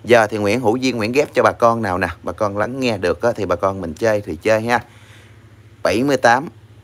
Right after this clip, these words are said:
tám mươi bảy. Ai thích một cặp này, ngày mai có thể đá thành phố Long An nha bà con. Đó, thành phố Long An rất là đẹp hai con này.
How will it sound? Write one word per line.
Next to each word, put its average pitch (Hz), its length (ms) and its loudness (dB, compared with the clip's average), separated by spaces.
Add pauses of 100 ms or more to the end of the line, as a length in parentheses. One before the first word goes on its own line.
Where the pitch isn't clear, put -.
(180)
tám 123 240 2
mươi 135 140 2
bảy. 95 300 2 (360)
Ai 107 260 0
thích 127 240 -2
một 90 180 -6
cặp 87 220 -6
này, 85 200 -4 (120)
ngày 90 160 -4
mai 92 240 -4
có - 120 -10
thể 90 180 -6
đá 101 300 2
thành 82 200 -6
phố 101 320 2 (120)
Long 98 240 -2
An 107 180 0 (220)
nha 110 120 -2
bà 101 100 2
con. 104 220 2 (560)
Đó, 107 440 4 (300)
thành 90 180 -8
phố 104 260 2
Long 120 300 -2
An 107 240 -2
rất 120 160 -8
là 123 100 2
đẹp - 280 0
hai 98 200 -2
con 101 180 -2
này. 98 240 0